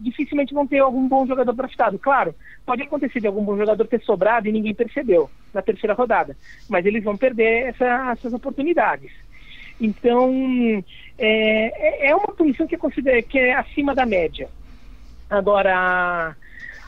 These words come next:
a questão é, a multa de cinco milhões, pelos regulamentos, eles não podiam dar mais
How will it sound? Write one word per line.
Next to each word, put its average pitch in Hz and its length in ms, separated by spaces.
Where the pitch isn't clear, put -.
a 262 100
questão 330 400
é, 185 200
a 226 100
multa 294 320
de - 80
cinco 277 220
milhões, 240 480
pelos 269 280
regulamentos, 226 540
eles 247 140
não 254 100
podiam 240 280
dar 254 160
mais 185 280